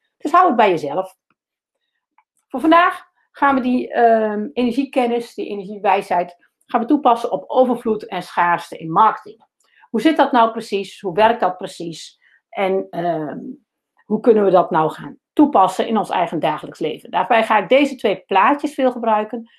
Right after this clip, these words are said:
Het zijn, eh, twee foto's die ik zelf gemaakt heb in het Louvre. Ehm, en de ene, het zijn natuurlijk beide prachtige beelden, eh, in een, eh, paleis vol overvloed, hè, het, eh,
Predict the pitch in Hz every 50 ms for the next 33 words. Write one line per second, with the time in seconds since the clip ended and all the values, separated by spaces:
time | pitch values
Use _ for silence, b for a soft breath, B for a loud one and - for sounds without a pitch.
0 | b b b b b - - - 233 226 226 226 220 214 202 202 - 294 277 -
1 | - 277 285 285 294 285 - - 233 - - - 240 240 233 - 190 196 220 254
2 | 269 269 - 233 226 226 - _ _ 233 220 175 175 254 277 285 277 277 269 269
3 | 269 - _ _ _ _ _ _ _ _ _ _ _ - - 233 226 226 220 220
4 | 214 214 220 - - 233 226 - - 269 277 269 254 233 220 196 - - - _
5 | 220 226 - 240 202 175 175 151 - 190 185 185 185 170 180 - _ 302 311 285
6 | - - 240 202 185 196 190 185 185 175 175 180 233 - _ _ - 180 - 185
7 | - - _ 208 196 180 165 156 _ _ _ _ _ _ _ _ _ - - 180
8 | 170 - - - - - - _ - 196 196 196 208 202 - - - 254 233 -
9 | 208 220 208 190 - - 202 190 190 - 190 180 180 185 180 - - 190 180 -
10 | _ - 185 180 175 175 175 175